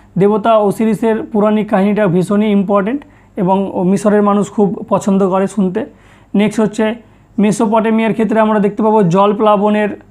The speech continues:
কাহিনী। নেক্সট গ্রিসে খুবই ইম্পর্টেন্ট হেরাকেলস, দাইদান-, দাইদানাস এবং ইকরাসের কাহিনী। চীনের ক্ষেত্রে দেখতে পাবো পানকু, পানকু, পানকুকে চীনের মানুষ বলে যে পৃথিবীর প্রথম মানুষ।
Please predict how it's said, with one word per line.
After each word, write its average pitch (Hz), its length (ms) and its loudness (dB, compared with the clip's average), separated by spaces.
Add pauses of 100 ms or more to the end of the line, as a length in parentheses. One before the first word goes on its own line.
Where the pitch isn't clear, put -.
(120)
কাহিনী। 202 420 2 (1080)
নেক্সট 202 260 0
গ্রিসে 214 420 2
খুবই 214 260 0
ইম্পর্টেন্ট 208 520 0 (340)
হেরাকেলস, 208 800 0 (460)
দাইদান-, 202 720 2 (540)
দাইদানাস 202 920 2
এবং 208 340 -2
ইকরাসের 208 640 0
কাহিনী। 202 480 2 (400)
চীনের 233 300 2
ক্ষেত্রে 214 260 0
দেখতে 208 220 -2
পাবো 208 280 2
পানকু, 214 680 0 (120)
পানকু, 220 640 2 (100)
পানকুকে 226 580 2
চীনের 254 360 2
মানুষ 233 300 0
বলে 185 320 2 (340)
যে 202 120 2
পৃথিবীর 247 520 0
প্রথম 226 340 0
মানুষ। 180 500 0